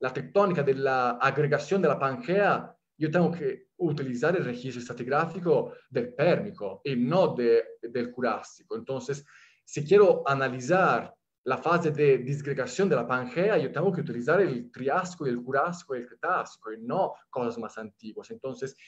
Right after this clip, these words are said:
es importante poner cada cosa en su lugar y asignarle a los,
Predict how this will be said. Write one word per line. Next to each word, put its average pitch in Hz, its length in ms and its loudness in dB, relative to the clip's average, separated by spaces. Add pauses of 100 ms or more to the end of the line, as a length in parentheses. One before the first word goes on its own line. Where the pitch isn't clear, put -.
(200)
es 151 160 4
importante 165 540 0
poner 160 420 -2
cada 120 240 -6
cosa 147 240 -6
en 156 80 -4
su - 160 -12
lugar 120 560 -4 (320)
y 147 140 2
asignarle 135 1300 -2 (160)
a 123 140 0
los, 127 300 -2